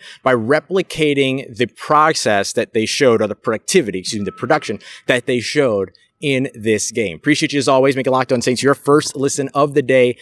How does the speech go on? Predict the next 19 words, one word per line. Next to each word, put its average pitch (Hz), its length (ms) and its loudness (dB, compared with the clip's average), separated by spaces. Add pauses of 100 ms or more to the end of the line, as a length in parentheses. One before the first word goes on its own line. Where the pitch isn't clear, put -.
(160)
every 135 240 0
day, 123 140 2
and 117 100 -4
for 113 60 -10
being 127 240 -4
an 127 60 -4
everydayer 107 600 -2
here 117 320 -4
on 92 320 -6
Locked 95 400 -4 (300)
On 78 320 -6 (260)
Saints. - 380 -4
So, 220 220 4 (1500)
can 226 160 2
the 262 80 2
New 254 120 -2
Orleans 226 300 2
Saints 156 400 -2 (160)
win 117 640 2